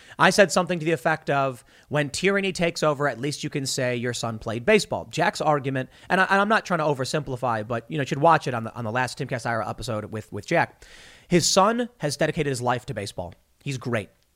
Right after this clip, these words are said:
He wants to play varsity, make it to college, go pro. But they're requiring vaccines in order to start playing, which means he's gonna have to either choose to get the vax or not play.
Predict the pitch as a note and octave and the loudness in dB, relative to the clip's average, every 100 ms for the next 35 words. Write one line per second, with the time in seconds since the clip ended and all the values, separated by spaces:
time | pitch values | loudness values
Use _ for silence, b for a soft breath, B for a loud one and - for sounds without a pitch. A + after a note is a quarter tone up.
0 | b b - C#3+ D3+ D3+ D3+ D3+ D3 C#3 | b b -4 0 2 0 0 0 0 0
1 | B2+ - B2 A#2+ - D3+ - - C3+ A#2+ | 0 -2 -8 -8 -6 -6 -6 -4 0 0
2 | A#2 A#2 - C3+ C3+ - A3+ B2 D#2+ _ | -2 -8 -6 -2 -2 0 0 0 -4 _
3 | B B B - C3 F3+ G#3 D#3 D3+ D#3 | B B B -6 2 2 4 2 2 -2
4 | B2+ A#2+ A#2 - - A3 C#3 C#3+ C#3+ A#2 | -4 -4 -4 -4 -2 -2 -2 -4 -2 -2
5 | A#2 A#2 G#2+ - A3 G#3+ D3 C3+ A3 F#3 | -4 -6 -8 -2 0 0 0 -4 -4 -4
6 | D#3 - b b - E3+ D#3+ E3 D3 B2+ | -4 -10 b b 2 2 4 0 0 -2
7 | A2 - F3 G#3+ A3 A3+ F3+ D#3+ D#3+ - | -4 -4 -2 0 0 0 0 0 0 -4
8 | D#3 C#3 B2+ G#2+ - F#3+ C3 | -4 -2 -2 -4 -2 0 0